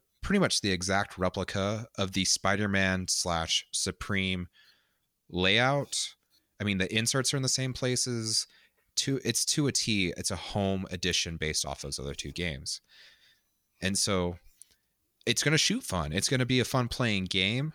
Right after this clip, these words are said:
but if you base it off the other two games. So I, I just don't see why this is a big deal. Maybe to us collectors it is, but we're gonna see Jurassic Park or Jurassic World,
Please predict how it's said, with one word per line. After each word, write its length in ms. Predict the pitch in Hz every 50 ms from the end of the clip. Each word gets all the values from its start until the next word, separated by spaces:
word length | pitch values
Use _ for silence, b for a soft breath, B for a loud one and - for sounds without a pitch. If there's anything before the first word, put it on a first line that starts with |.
| _ _ _ _ b b b b b _ _ _ _
but 100 | - 101 -
if 160 | 120 110 -
you 80 | - 113
base 240 | 113 110 113 - -
it 40 | 117
off 140 | 107 101 -
the 80 | 110
other 120 | 98 95 92
two 180 | - - 101
games. 500 | 90 104 107 110 104 98 92 - - - - _ _ b b b b b b b b b b b _ _ _ _ _ _ _ _ _ -
So 200 | - - 123 110
I, 160 | - 117 127 123 - -
I 80 | 117 120
just 200 | 117 117 - -
don't 180 | 120 113 101
see 180 | - - 113 107
why 200 | 101 101 95 95
this 200 | 92 92 - -
is 100 | 87 87
a 40 | 85
big 200 | 78 87 82 78
deal. 340 | - 87 85 82 80 - - b b b b b b b -
Maybe 180 | 131 139 143
to 140 | - - 127
us 120 | 107 -
collectors 760 | - - - 90 85 - - 117 120 117 113 - - - - - _ _ _ 107
it 80 | 104
is, 240 | 104 104 104 107 110
but 240 | - - 104 92 - - _ _
we're 160 | - 113 120 117
gonna 140 | 110 98
see 220 | 92 - - 101 90
Jurassic 460 | - - 85 82 82 - - 90 -
Park 420 | - - 90 87 87 85 82 -
or 40 | 87
Jurassic 540 | 80 - 90 87 87 87 - - - - -
World, 420 | 87 85 85 85 78 78 82 -